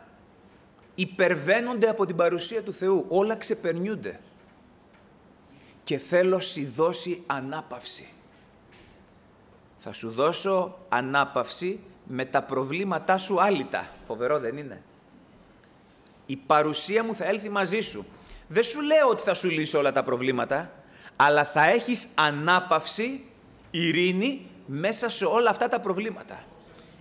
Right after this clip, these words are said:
Και αυτό είναι το θαύμα. Το θαύμα είναι να είσαι ανθεκτικός,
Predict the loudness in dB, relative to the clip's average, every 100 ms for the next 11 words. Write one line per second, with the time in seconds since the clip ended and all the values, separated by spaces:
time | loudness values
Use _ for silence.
0 | -20 -20 -2 0 0 2 0 0 -4 -2
1 | -2 -2 -4 -12 -14 -20 -20 -20 -20 -18
2 | -18 -20 -10 -4 2 2 2 -2 -2 -2
3 | -2 -4 -10 -20 -20 -8 -4 -2 -2 -2
4 | -4 -8 -4 -6 0 0 0 -4